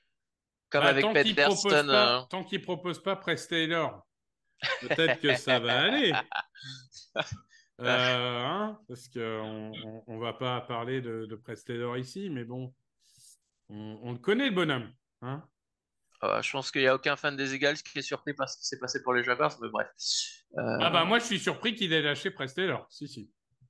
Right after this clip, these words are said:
Speaker 1: Non, mais je veux dire qu'il l'ait fait coordina-, qu'il l'ait laissé appeler les plis en début de saison, quoi.
Speaker 2: Oui, oui, mais
Speaker 1: À un moment
Speaker 2: bon.
Speaker 1: donné, euh, quand tu refais les mêmes conneries encore et encore, euh.
Speaker 2: C'est, il a, il a un problème, euh, il y a, il y a des gens qui sont pas assez fidèles.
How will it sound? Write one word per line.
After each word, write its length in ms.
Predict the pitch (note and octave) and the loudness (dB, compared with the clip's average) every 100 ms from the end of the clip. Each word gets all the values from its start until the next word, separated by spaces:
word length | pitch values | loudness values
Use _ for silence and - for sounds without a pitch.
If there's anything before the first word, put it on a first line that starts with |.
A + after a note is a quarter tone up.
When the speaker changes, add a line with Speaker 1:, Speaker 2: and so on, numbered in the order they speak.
| _ _ _ _ _ _ _ _ | _ _ _ _ _ _ _ _
Speaker 1:
Non, 160 | D3+ D3+ | 2 4
mais 260 | C3 B2+ A#2 | 6 6 4
je 100 | C#3 | 4
veux 60 | |
dire 180 | C#3 D3+ | 4 2
qu'il 200 | - B2+ | -2 -2
l'ait 80 | C3 | 0
fait 160 | D#3 | 0
coordina-, 560 | C#3+ C3 B2+ B2+ B2 B2+ | 4 6 6 2 2 0
qu'il 240 | - C3 | -2 -4
l'ait 80 | C3 | -2
laissé 240 | C3 B2+ C#3 | 0 2 2
appeler 260 | C3 C3 | 0 -4
les 120 | B2+ | -6
plis 160 | B2+ D3 | -4 -6
en 80 | C3 | -6
début 160 | A#2+ - | -6 -4
de 40 | |
saison, 240 | F3 E3+ - | -2 -2 -4
quoi. 200 | - - _ _ _ _ | -10 -12 _ _ _ _
Speaker 2:
Oui, 160 | E3+ B3+ | 0 4
oui, 240 | C4 A3+ | 6 4
mais 180 | D3+ C3 | 4 2
Speaker 1:
À 80 | B2 | 2
un 40 | |
moment 180 | B2 A2 | 0 2
Speaker 2:
bon. 60 | C3 | 4
Speaker 1:
donné, 280 | D3+ E3+ | 4 6
euh, 300 | D3 G#2 F#2 | 4 4 2
quand 160 | - B2 | 0 -4
tu 120 | - | -2
refais 200 | A#2+ - | -2 2
les 100 | C3+ | 2
mêmes 180 | C3+ C#3 | 2 0
conneries 540 | C#3+ C3+ - C#3 C#3 C#3 | -2 -2 -6 -10 -6 -4
encore 300 | A#2+ B2 A#2+ | -4 -2 -2
et 40 | |
encore, 340 | C3+ F3+ D#3+ A2+ | -2 -2 0 -2
euh. 140 | A2+ - _ _ _ _ _ | -6 -14 _ _ _ _ _
Speaker 2:
C'est, 280 | - C3+ C3 | -6 0 2
il 140 | C3+ D#3 | 4 2
a, 140 | D#3 | 0
il 160 | E3+ E3 | 0 2
a 80 | |
un 80 | E3+ | 0
problème, 460 | E3 F#3+ G3+ A3 F3 | 0 -2 -2 -2 0
euh, 280 | D3+ D3 D3+ | 0 0 0
il 60 | |
y 40 | E3 | 0
a, 100 | D#3+ | 0
il 60 | |
y 60 | E3 | 0
a 60 | |
des 160 | E3 E3+ | -2 -2
gens 160 | G3+ G#3+ | -4 -6
qui 80 | |
sont 120 | - C3 | -10 -2
pas 200 | F#3 F3+ | 0 0
assez 240 | - E3+ | 0 -4
fidèles. 500 | E3 D#3+ G3 F3+ | -4 -4 -2 -4